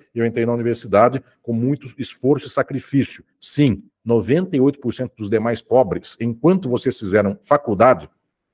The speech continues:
e estudaram assuntos psi, e saíram meio-dia da aula, e foram almoçar no Bandejas da usp, reclamando da desgraça que era a comida do bandejão,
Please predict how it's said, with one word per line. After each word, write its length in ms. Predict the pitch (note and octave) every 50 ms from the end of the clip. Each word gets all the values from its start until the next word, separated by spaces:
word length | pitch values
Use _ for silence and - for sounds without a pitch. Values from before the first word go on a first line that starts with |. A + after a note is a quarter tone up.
| _ _ _ _ _ _ _ _ _ _ _ -
e 340 | G#2 A#2 B2 G2+ - - _ _ _ _
estudaram 480 | - G#2+ - - G#2+ F#2 A2+ A#2 A#2 A#2
assuntos 360 | A2+ - - C3 B2 - -
psi, 640 | - - - - - - C#3+ D#3+ D#3 - - _ _ _ _ _ _
e 80 | G#2 G2
saíram 560 | - - A2+ A2 A#2+ B2+ B2+ B2+ A#2 F2+ - - _ _ _
meio-dia 480 | G#2+ A2+ B2 A#2 F#2+ E2+ F#2 A#2 C3+
da 140 | A#2 A2+ A2+
aula, 580 | G#2+ G2+ A2+ B2+ B2+ B2 G#2+ F#2+ F2 D#2 D2 - _ _ _ _ -
e 380 | A2 A2+ B2+ A#2+ A#2+ - - _ _
foram 240 | _ - A2+ B2 B2
almoçar 440 | B2 A#2 A#2 G#2+ - - B2 B2
no 100 | B2 B2
Bandejas 640 | G#2 G2 B2 A#2+ A#2 F#2+ A2 C#3+ D3 A#2 A2 A#2 G2+
da 120 | G#2 A#2 G#2+
usp, 640 | G#2 A#2 C3+ C#3+ - - _ G2+ F#2 F#2 F#2 E2
reclamando 760 | F#2 - B2+ - B2+ A2+ G#2 G#2 B2 D3 D3 B2+ F#2 E2 C#2+ - _ _ _ _ _
da 260 | F2+ F2 G#2 G#2+ G#2+
desgraça 600 | G2 F2 F2+ G2+ F2 G2 A2+ C#3 C3+ - - -
que 120 | - - A2
era 120 | A2 A2
a 20 | -
comida 300 | - G#2+ G#2 G#2 G#2 G2+
do 80 | G2
bandejão, 560 | F#2 G#2+ A2 G#2+ G#2+ F#2 D#2+ F2+ B2+ C#3 G#2